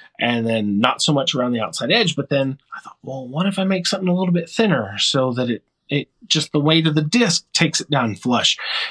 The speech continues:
And so I, if it's a flatter disc, you don't need as much, uh, you don't need as much Floetrol. But if it's a very domey disc,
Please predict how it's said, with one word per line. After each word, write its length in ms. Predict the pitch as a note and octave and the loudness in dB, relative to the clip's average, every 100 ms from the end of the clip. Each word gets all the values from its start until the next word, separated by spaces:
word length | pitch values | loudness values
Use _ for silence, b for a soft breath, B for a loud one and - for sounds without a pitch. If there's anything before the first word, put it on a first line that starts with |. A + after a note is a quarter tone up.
| - | -2
And 200 | - C4 | 0 2
so 280 | F3 D#3+ - | 2 0 0
I, 340 | F3+ - E3+ - - F#3+ - _ _ _ _ - | 0 -2 -10 -16 -18 -18 -18 _ _ _ _ 0
if 280 | F#3 E3+ | 2 2
it's 180 | G3+ F3 | 0 2
a 80 | F#3 | 0
flatter 400 | E3+ A#3 C4+ B3+ | 2 2 2 2
disc, 300 | G3 G3 - | 0 -2 -4
you 220 | - F3+ D#3 | -4 0 2
don't 200 | D3+ D3+ | 0 0
need 200 | D3+ C#3 | 0 0
as 180 | C3+ | -2
much, 440 | C3 A#2+ - - - - | -2 -2 0 -2 -2 -2
uh, 140 | C3 C3 | -2 0
you 140 | C#3 | 0
don't 160 | C#3 C3 | -2 -2
need 180 | C3+ | -2
as 160 | A2+ - | -2 -4
much 260 | - - - | -4 -2 0
Floetrol. 500 | E3 D#3+ - A2+ D#2+ | 2 2 2 0 -2
But 120 | D#2+ | -8
if 100 | - | -10
it's 140 | - - | -12 -6
a 40 | |
very 280 | F#2 A#2 B2 | -2 0 2
domey 260 | D3+ F#3 | 2 2
disc, 260 | G#3 A#3 - | 2 0 -4